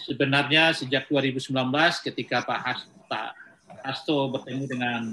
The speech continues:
Pak Mardani sudah menggagas kerjasama yang intens untuk kita wujudkan di dalam aksi operasional di lapangan melalui M O U dan P K S. Alhamdulillah Tuhan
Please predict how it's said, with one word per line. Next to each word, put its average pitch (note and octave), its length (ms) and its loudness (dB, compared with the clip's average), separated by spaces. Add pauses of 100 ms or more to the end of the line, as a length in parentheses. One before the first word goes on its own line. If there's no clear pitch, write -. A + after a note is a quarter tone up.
(800)
Pak B2 160 -4
Mardani C3+ 640 0
sudah A#2+ 400 -4
menggagas B2 800 0
kerjasama C3 640 -2
yang B2 280 0
intens D3 520 -2 (720)
untuk C3+ 240 -6
kita C3 200 -6
wujudkan D3+ 680 -2 (320)
di B2 160 -16
dalam C3 320 -4 (160)
aksi C3+ 480 0 (320)
operasional B2+ 480 -4
di A#2+ 80 -14
lapangan C3+ 480 -2
melalui A#2+ 480 0
M B2+ 160 -12
O D3 80 2
U E3 160 8
dan A#2 400 0
P - 80 -10
K C3+ 240 0
S. - 160 -10 (640)
Alhamdulillah C3+ 560 -2
Tuhan C#3+ 300 2